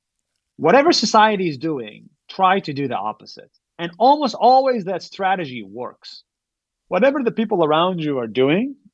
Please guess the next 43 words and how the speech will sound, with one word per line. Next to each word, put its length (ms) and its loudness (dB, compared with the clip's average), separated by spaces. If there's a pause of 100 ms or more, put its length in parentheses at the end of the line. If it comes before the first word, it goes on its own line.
(760)
if 160 0
they're 120 8
successful, 520 2
do 100 0
the 100 4
same 240 -6
thing. 160 -10
If 140 -6
they're 80 4
not 220 4
successful, 500 2
do 240 4
the 100 4
opposite. 480 -6 (800)
It's, 160 -10
it 100 2 (200)
works. 460 -4
So 440 2 (160)
everybody 420 4
around 340 2
me 120 -4
was 280 -2
going 340 0
to 80 -10
become 220 -10
a 60 -6
doctor 760 -2
in 120 -8
Moldova 720 -4
and 140 -8
Romania 580 0
and 140 -18
Technion. 420 -16 (520)
Everybody 400 4
wanted 240 6
to 40 -2
be 80 4
a 60 4
doctor. 400 0
You 100 6
know, 240 2
I 180 4
come 440 -4